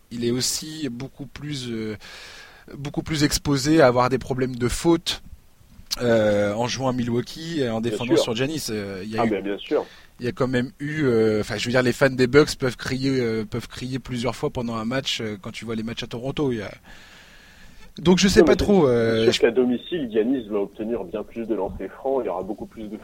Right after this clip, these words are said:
Speaker 2: fautes qui vont être sifflées sur lui, et cetera. Ça, ça, c'est clair. Mais de toute façon, enfin, vraiment, au-, au-delà de son apport au scoring,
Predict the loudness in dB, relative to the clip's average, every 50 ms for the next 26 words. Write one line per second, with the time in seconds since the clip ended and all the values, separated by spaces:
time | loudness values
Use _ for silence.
0 | -6 -6 -6 -6 -6 -12 -12 -10 -8 -8 -10 -10 -16 -20 -18 -16 -16 -16 -12 -8
1 | -6 -4 -4 -2 -2 -2 -4 -6 -8 -6 -4 -2 -2 -2 -4 -8 -14 -14 -14 -14
2 | -10 -10 -10 -10 -8 -6 -4 -4 -4 -6 _ _ -20 _ _ _ _ _ _ _
3 | _ -12 -8 -4 -2 -2 -2 -4 _ _ _ _ _ _ _ _ _ -14 -8 -8
4 | -8 -8 -8 -10 -8 -4 -4 -4 -2 -2 -2 -2 -2 -2 -2 0 2 2 2 2
5 | 2 0 2 2 2 2 2 0 0 2 2 2 2 0 -2 -6 -4 -4 -4 -4
6 | -4 -4 -4 -4 -6 -8 -10 -8 -6 -6 -6 -4 -6